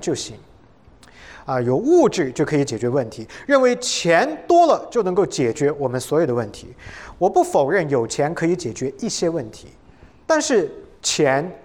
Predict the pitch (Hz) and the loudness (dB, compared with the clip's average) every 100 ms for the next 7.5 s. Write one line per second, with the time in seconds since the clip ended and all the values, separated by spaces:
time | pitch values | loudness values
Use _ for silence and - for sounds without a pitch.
0 | - - 247 185 175 120 113 120 120 - | -18 -2 0 0 -2 -2 -2 -2 -4 -8
1 | - 135 180 208 107 101 - - - _ | -4 0 0 0 -6 -16 -20 -20 -20 _
2 | _ _ _ _ _ _ _ _ - - | _ _ _ _ _ _ _ _ -6 0
3 | 254 320 262 214 247 254 247 151 175 165 | 2 2 0 2 2 2 2 0 0 -2
4 | - 392 339 330 269 269 240 - 156 165 | 2 4 4 4 4 4 2 0 0 0
5 | - - - 247 208 - 170 208 254 202 | -2 -12 0 0 0 0 0 2 -2 -2
6 | 202 139 113 120 113 - - 254 247 123 | 0 -2 -2 -2 -4 -4 -2 -2 -4 -10
7 | 104 107 110 - | -10 -12 -14 -16